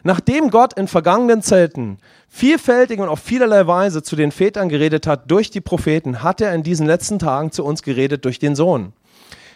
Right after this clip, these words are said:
Ihn hat er eingesetzt zum Erben von allem.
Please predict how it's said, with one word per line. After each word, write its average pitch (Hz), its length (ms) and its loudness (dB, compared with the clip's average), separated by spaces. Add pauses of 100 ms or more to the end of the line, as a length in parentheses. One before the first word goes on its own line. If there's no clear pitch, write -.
(160)
Ihn 226 260 4
hat 208 160 0
er 202 100 2
eingesetzt 160 600 0
zum 147 160 -2
Erben 180 340 -2
von 208 180 -2
allem. 131 380 -2